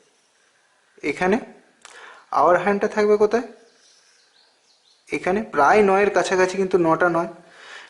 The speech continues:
ঠিক আছে? তো আমরা বের করব এই থিটাটা, এই অ্যাঙ্গেলটা। তাহলে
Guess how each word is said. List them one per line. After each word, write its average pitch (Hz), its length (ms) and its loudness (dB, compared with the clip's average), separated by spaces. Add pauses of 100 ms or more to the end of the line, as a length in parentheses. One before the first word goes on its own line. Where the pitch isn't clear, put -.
ঠিক 220 160 -14
আছে? - 140 -12 (880)
তো - 120 -8
আমরা 151 200 0
বের 165 180 2
করব 202 140 2 (520)
এই 165 140 0
থিটাটা, 180 340 0 (760)
এই 156 100 2
অ্যাঙ্গেলটা। 180 360 0 (1700)
তাহলে 165 320 -2